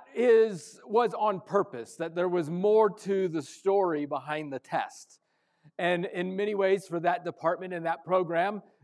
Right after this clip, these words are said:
uh, Computer Science one oh one was a weeding out, uh, course. It was meant to be hard. It was meant to be tough. It was meant to press you because they wanted to see who's really in this thing and who's not. And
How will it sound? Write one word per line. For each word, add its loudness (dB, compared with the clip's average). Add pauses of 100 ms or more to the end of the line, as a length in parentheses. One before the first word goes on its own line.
uh, 0
Computer -2
Science -2
one 0
oh 4
one 2
was 0
a 4
weeding -4
out, 2 (560)
uh, 2
course. -4 (340)
It -4
was 0
meant -2
to -2
be -2
hard. 0
It -6
was -6
meant -4
to -2
be -2
tough. -4
It -4
was -10
meant -6
to -8
press -4
you -10
because -8
they -4
wanted -4
to -10
see -4 (260)
who's -2
really 4
in -2
this -2
thing -2
and -4
who's -2
not. -6 (720)
And 2